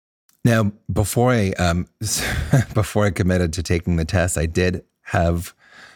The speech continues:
some hesitation because I wasn't certain how much of my information would be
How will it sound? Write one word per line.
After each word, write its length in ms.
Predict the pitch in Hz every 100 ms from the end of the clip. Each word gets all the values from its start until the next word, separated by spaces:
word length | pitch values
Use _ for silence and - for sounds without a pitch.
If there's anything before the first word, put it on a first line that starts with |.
| _
some 240 | - 98
hesitation 760 | 95 85 87 - 170 170 95 85
because 300 | 90 - 90
I 60 | 87
wasn't 400 | 95 113 135 95
certain 420 | 95 - 87 80
how 240 | 87 101
much 340 | 90 82 - -
of 140 | 87
my 600 | 87 87 85 85 82 87 - _ _ _ _ _ 98
information 920 | 101 95 90 165 156 95 82 90 - _ _ _ _ _ _
would 220 | 98 98
be 380 | 104 92 87 -